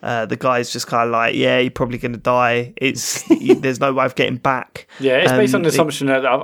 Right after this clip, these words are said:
Speaker 2: I, like, the first couple of videos say, we, s-, you know, lots of people were sent out, and we don't expect you to e-, encounter any sort of art-, intelligent life or anything at all.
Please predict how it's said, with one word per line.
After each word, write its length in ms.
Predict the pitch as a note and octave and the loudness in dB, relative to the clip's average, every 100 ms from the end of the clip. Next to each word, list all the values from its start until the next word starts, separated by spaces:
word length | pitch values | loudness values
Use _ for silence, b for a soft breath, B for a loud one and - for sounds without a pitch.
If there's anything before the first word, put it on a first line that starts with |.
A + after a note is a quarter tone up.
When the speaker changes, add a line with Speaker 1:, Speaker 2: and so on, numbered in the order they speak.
| C#3 | -2
Speaker 2:
I, 280 | B2+ - D3 | -4 -2 -2
like, 260 | D3 C3+ C#3+ | 0 0 0
the 80 | |
first 260 | C#3 D#3 D3 | 0 0 0
couple 160 | C#3+ B2 | -2 0
of 80 | |
videos 300 | B2 B2 A#2+ | 0 2 2
say, 240 | - B2+ A#2+ | 2 0 0
we, 140 | C3 | 0
s-, 140 | C#3 - B B B | -2 -6 B B B
you 100 | D3+ | -2
know, 220 | C3 A#2+ D3+ | 0 0 0
lots 180 | E3 - | -2 0
of 40 | |
people 100 | D#3+ | -2
were 80 | C3+ | 0
sent 240 | - C3 | 0 0
out, 380 | B2+ A#2 A#2 A#2 | 0 2 2 0
and 140 | - B2 | -2 -2
we 80 | C3 | 0
don't 160 | D3 | 0
expect 380 | C#3+ - C#3+ C3+ | -4 -6 -6 -6
you 80 | B2 | -8
to 380 | - B2 A#2+ C#3+ | -2 -2 0 -4
e-, 160 | C3+ - | -8 -10
encounter 360 | C3 C3 B2 | -6 -4 -4
any 260 | C#3+ C3+ D3 | -4 -2 -2
sort 240 | C#3+ C#3 | 0 -2
of 40 | B2+ | 0
art-, 240 | C3 A#2 | -4 -4
intelligent 540 | - C3+ C#3 B2+ C3 A#2 | -8 -6 -4 -4 -4 -2
life 260 | A#2 A2 | -2 -2
or 60 | B2+ | -4
anything 260 | B2 A#2+ | -4 -6
at 160 | B2+ - | -8 0
all. 320 | A#2 G#2 G2+ | 0 0 -4